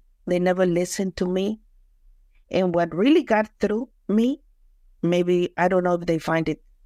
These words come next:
like something silly, but for me, it was like a knife in my heart. When I, and I still remember their faces. Several of them, they said to me,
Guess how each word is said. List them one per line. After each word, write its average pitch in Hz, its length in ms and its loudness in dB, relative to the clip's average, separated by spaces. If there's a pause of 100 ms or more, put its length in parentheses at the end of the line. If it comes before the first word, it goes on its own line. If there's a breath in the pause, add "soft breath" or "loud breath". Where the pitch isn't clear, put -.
(260)
like 151 160 -4
something 156 380 -2
silly, 175 400 2
but 165 200 0
for 151 160 -4
me, 160 200 0
it 170 80 -2
was 156 300 -2 (720)
like 143 260 -2
a 147 80 0
knife 165 360 0
in 185 140 0
my 147 160 0
heart. 170 400 -4 (680)
When 180 320 0
I, 160 260 0
and 175 160 -2
I 160 60 -2
still 262 340 -2
remember 180 460 0
their 165 140 -4
faces. 170 520 -4 (2500)
Several 254 500 2
of 196 80 0
them, 196 180 0
they 196 120 -2
said 202 300 -6
to 175 100 -8
me, 180 240 -2